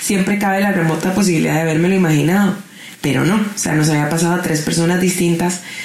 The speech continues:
que cuando fuimos a poner como la historia en común, claro, casi nos da algo. No sabíamos qué hacer. Entonces, para resumir mucho, eh, mi hermana y yo no somos muy religiosas, pero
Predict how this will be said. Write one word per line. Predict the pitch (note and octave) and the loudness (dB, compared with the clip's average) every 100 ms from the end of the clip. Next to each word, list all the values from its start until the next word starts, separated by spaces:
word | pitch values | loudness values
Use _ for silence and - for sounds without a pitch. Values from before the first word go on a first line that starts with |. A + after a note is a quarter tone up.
| - - | -10 -4
que | D3+ | -2
cuando | D3 C3+ | 0 0
fuimos | D#3 E3 | 0 0
a | F3+ | 0
poner | F3+ E3 | 0 -2
como | D#3 E3+ | 0 0
la | D#3+ | 0
historia | D3 D3 D3+ | 0 0 0
en | D#3+ | 0
común, | E3 E3+ D#3+ E3+ - - - - - - | 0 2 2 -2 -6 -16 -14 -14 -16 -10
claro, | - D#3 B2+ G2+ - | -4 -2 -2 -6 -6
casi | C#3+ D3+ | -2 0
nos | D#3+ D3 | 2 0
da | C#3+ C#3 | 0 -2
algo. | C3+ C#3 - - - - | -2 -4 -8 -14 -14 -4
No | F3+ F#3+ | 0 2
sabíamos | A3 A3 G3+ G3+ | 2 2 2 2
qué | D#3 | 0
hacer. | D3+ C#3+ - - - - - - - - - | 0 -2 -4 -10 -20 -20 -20 -20 -20 -18 -6
Entonces, | F3 F#3+ E3+ | -2 0 0
para | - E3 | 0 -2
resumir | D#3+ D#3 E3+ F#3 | 0 0 2 2
mucho, | A3+ B3 A#3+ B3 - - - | 2 2 0 -2 -4 -10 -6
eh, | D#3+ D3 - - | -2 -2 -2 -2
mi | E3+ | 0
hermana | D#3+ D#3+ | 0 0
y | G3 | 2
yo | A3 | 2
no | A3+ | 2
somos | A3 A3 | 2 2
muy | G#3+ | 2
religiosas, | G3+ G#3+ G#3 F#3+ E3+ F3 - | 2 2 2 2 0 -2 -2
pero | C3 | -4